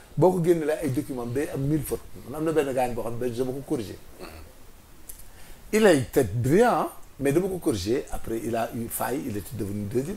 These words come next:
Speaker 1: ou troisième quoi, ci un concours.
Speaker 2: Ouais.
Speaker 1: Un concours man maay ko maa ko corrigé ndax man maa directeur académie bi. Man maa jël lépp corrigé ko sa bopp parce que ay politique technique la woon ay scientifique.
Speaker 2: Mhm.
Speaker 1: Des choses pointues. Mais, mais il a râlé.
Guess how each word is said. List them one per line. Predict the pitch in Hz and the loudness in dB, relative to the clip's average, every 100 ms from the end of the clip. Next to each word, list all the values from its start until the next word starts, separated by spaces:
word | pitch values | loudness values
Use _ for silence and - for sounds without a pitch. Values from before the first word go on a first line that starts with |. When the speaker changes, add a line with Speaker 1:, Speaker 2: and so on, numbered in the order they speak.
| - | -8
Speaker 1:
ou | |
troisième | - 131 123 - 240 | -4 0 0 -2 -6
quoi, | - - | -8 -4
ci | 110 | 0
un | 147 | 2
concours. | 247 214 220 104 - - | 2 0 -2 -6 -8 -10
Speaker 2:
Ouais. | - - - - - - | -8 -8 -8 -6 -2 0
Speaker 1:
Un | |
concours | 220 220 113 131 165 | 4 6 6 4 2
man | 135 | 4
maay | 160 170 | 8 6
ko | - | 6
maa | 135 156 | 0 0
ko | - | 0
corrigé | 135 127 202 | -4 -4 -2
ndax | 139 | -2
man | 110 | -2
maa | 117 139 135 120 | -2 -2 -4 -4
directeur | 131 - 113 - 110 107 104 - | -4 -4 -6 -4 -4 -6 -8 -6
académie | 113 101 90 85 | -4 -4 -8 -12
bi. | - - - - - - - | -16 -18 -18 -18 -18 -20 -8
Man | 113 123 | -2 4
maa | 131 117 | 4 4
jël | 127 113 | 0 0
lépp | 135 - - | -4 -4 -2
corrigé | 120 104 104 | 0 0 -2
ko | 98 | -4
sa | - 98 | -6 -6
bopp | 95 - | -8 -8
parce | 104 - | -8 -8
que | |
ay | 117 | -8
politique | - 107 - | -8 -10 -8
technique | 113 107 101 | -8 -8 -6
la | 107 | -4
woon | 104 - | -4 -6
ay | |
scientifique. | 92 - 101 - - - - | -8 -8 -8 -12 -12 -14 -10
Speaker 2:
Mhm. | - 131 | -2 4
Speaker 1:
Des | 139 | 4
choses | 151 127 | 4 0
pointues. | 110 110 - | -2 -4 4
Mais, | 208 277 | 6 6
mais | 247 240 | 4 4
il | 240 | 6
a | 247 247 | 6 8
râlé. | 240 240 | 4 4